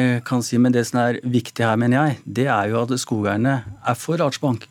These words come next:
de er for artsregistreringer. Det jeg synes er rart med miljøorganisasjonene, er at dere synes det er rart at skogeierne synes det er greit å få informasjon om registreringer. Det burde man kunne gjøre med dagens teknologi. Og at det systemet da, som myndighetene setter opp, som er en bra måte å skape kunnskap på, sikkert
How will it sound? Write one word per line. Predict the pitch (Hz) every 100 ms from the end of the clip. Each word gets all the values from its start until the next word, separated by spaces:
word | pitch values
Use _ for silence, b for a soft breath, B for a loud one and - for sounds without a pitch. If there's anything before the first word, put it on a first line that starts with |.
| _
de | -
er | 117 113
for | - 156
artsregistreringer. | 139 120 - 120 117 123 131 117 B B B B
Det | 107 127
jeg | 131
synes | 127
er | 127
rart | 117 110
med | 123
miljøorganisasjonene, | 127 117 110 120 131 139 196 131 b b b b -
er | 107 113
at | 117
dere | 131 131
synes | 120 107
det | 123 123
er |
rart | 113 123 - -
at | 120 127
skogeierne | - 117 113 110
synes | 117
det | 117
er | 117
greit | 110 104
å | 113
få | 123
informasjon | 120 117 131 123 123 117
om | 123
registreringer. | 127 127 127 113 123 175
Det | 151 117
burde | 120 131
man | 120
kunne | 127
gjøre | 117 101
med | 113
dagens | 107 107 107
teknologi. | 120 127 127 175 254 - b b b b b _ 131
Og |
at | 131 135
det | 147
systemet | 143 - 113 117 127
da, | 156
som | 151
myndighetene | 135 113 107 117 -
setter | 113 -
opp, | 156 226 -
som | - 262
er | 104
en | 202
bra | 180
måte | 180 160 - 151 127 -
å | -
skape | 139 117
kunnskap | - 117 110
på, | 135 131
sikkert | 139 147